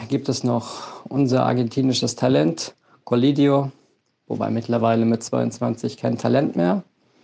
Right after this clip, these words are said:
Aber der kam damals zweitausendachtzehn für neuneinhalb Millionen von der Boca-Jugend, spielte letztes Jahr leihweise in Belgien, einunddreißig Spiele, zwei Tore, drei Vorlagen.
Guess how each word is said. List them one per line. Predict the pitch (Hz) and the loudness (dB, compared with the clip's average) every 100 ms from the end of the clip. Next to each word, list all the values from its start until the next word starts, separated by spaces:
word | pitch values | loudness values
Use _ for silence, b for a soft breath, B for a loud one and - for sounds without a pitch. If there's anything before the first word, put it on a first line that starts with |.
| B B B B | B B B B
Aber | 131 131 | 2 2
der | 127 | 2
kam | 139 131 | 2 2
damals | 131 131 131 131 | 4 4 2 0
zweitausendachtzehn | - 131 131 131 139 143 - 165 160 147 | -2 0 0 0 -2 -2 -2 -2 0 -2
für | - 127 | -2 0
neuneinhalb | 123 123 123 123 117 120 | 2 4 4 4 2 2
Millionen | 123 127 143 151 160 190 185 _ _ _ _ _ B B B _ | 2 2 4 4 2 0 -4 _ _ _ _ _ B B B _
von | 131 | 2
der | 131 | 2
Boca-Jugend, | 120 147 170 147 151 147 156 - - | 2 2 2 4 2 2 -4 -10 -18
spielte | - 123 120 | -8 -6 -2
letztes | 127 131 - 113 | 0 -2 -4 0
Jahr | 131 | 2
leihweise | 120 120 120 120 117 | 4 2 2 2 2
in | 113 | 2
Belgien, | 131 143 143 143 135 143 139 - | 2 4 4 2 2 -2 -6 -4
einunddreißig | 120 120 120 117 113 117 | 0 2 2 0 -2 -6
Spiele, | - 135 123 127 | -4 -2 0 -2
zwei | - 120 | -2 -4
Tore, | - 123 117 | 0 0 2
drei | 117 117 | 2 2
Vorlagen. | 151 147 139 139 139 143 | 2 2 2 2 0 -4